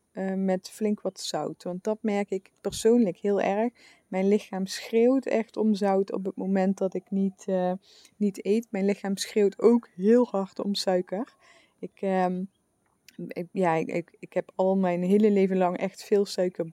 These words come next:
naar binnen gewerkt. En ik merk ook wel echt dat daar een, eh, een stuk verslaving in zit. Ehm, dus ik heb zondag ook echt <laughs> nog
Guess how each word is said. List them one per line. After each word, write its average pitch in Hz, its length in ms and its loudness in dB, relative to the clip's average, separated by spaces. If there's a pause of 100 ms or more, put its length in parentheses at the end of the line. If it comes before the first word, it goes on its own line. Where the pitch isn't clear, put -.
(140)
naar 175 160 -6
binnen 165 240 0
gewerkt. 165 440 -2 (400)
En 180 160 -2
ik 180 140 -4
merk 180 260 -2
ook 175 140 -6
wel 175 120 -2
echt - 280 -6
dat 185 140 -8
daar 175 240 -2
een, 180 180 -6
eh, 170 180 -4
een 180 180 -10
stuk - 280 -10
verslaving 175 720 -4
in 175 240 -4
zit. 190 320 -2 (560)
Ehm, 175 500 -4 (500)
dus 190 140 -4
ik 208 80 2
heb 202 180 -2
zondag 226 420 4
ook 214 160 2
echt - 240 -4
<laughs> 254 40 2 (200)
nog - 0 -